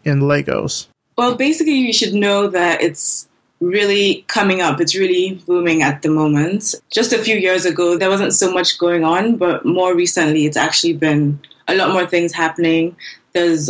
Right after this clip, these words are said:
Speaker 2: a lot of startups coming up, and there's this area, it's in Lagos, which is called Yaba, and sometimes they refer to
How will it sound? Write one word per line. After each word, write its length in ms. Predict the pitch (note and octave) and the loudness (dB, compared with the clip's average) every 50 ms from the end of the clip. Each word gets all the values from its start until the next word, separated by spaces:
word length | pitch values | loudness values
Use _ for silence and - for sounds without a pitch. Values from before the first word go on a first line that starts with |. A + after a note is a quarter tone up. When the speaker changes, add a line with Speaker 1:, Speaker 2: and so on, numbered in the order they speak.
| - | -2
Speaker 2:
a 120 | - D#3+ F3 | 0 0 2
lot 160 | F3 F3 F3 | 2 2 2
of 120 | E3+ E3 | 2 0
startups 720 | E3 - - F#3 E3+ E3+ - F3+ E3 E3 E3 - - - D3 C#3 - _ - - | 0 0 0 0 -2 0 0 0 0 0 0 -2 -4 -6 -10 -12 -12 _ -20 -10
coming 320 | - - E3+ E3+ E3 D#3+ D#3+ | -4 0 0 2 2 2 2
up, 200 | D#3+ D#3 - - _ _ _ _ - | 0 0 -2 -8 _ _ _ _ -2
and 340 | D#3 D#3 D#3 D3+ D3+ D3 - - _ | 0 0 2 2 2 0 -2 -4 _
there's 160 | - F3+ F#3 F#3+ | -2 -2 0 0
this 160 | - - - | 0 0 0
area, 680 | - F3 F#3 F3+ F3+ F3+ E3+ F3 F#3+ G3+ A3+ B3 B3+ - - | 2 2 2 2 2 2 2 2 2 0 0 -2 -4 -6 -6
it's 360 | - B2+ C#3 - - - - - | -4 -4 -2 -2 -4 -6 -4 -2
in 240 | D#3+ E3 E3 D#3+ E3 | 0 2 2 2 2
Lagos, 380 | E3+ F3 E3 E3+ D#3+ E3 - | 2 2 2 2 0 0 0
which 120 | - E3 D#3+ | 0 0 0
is 120 | D#3+ - | 0 0
called 440 | - - F3 D#3+ D#3 D#3 D#3 D#3 D#3 - - - | -2 -2 0 0 2 2 2 0 -2 -6 -6 -2
Yaba, 540 | D#3 D#3 D3+ D3+ D3+ E3 E3 F#3 G#3+ - - - - - _ _ - | 0 0 0 0 2 2 0 0 0 -2 -6 -14 -20 -20 _ _ -4
and 340 | - D3 D3+ D3 C#3+ C3+ C#3+ | -2 0 2 2 2 0 -2
sometimes 680 | - - - - E3+ E3 E3 E3 F3+ D#3+ D#3+ E3 E3 D3 | -6 -6 -4 -2 0 0 0 0 0 0 2 2 0 2
they 120 | E3 D3+ | 2 2
refer 420 | D3+ D3+ D3 - F3 E3 E3 E3 D#3+ | 2 0 0 0 0 2 2 0 0
to 420 | D#3+ - - E3+ D#3 D#3 D#3 D3+ | -2 -2 0 0 0 0 0 -4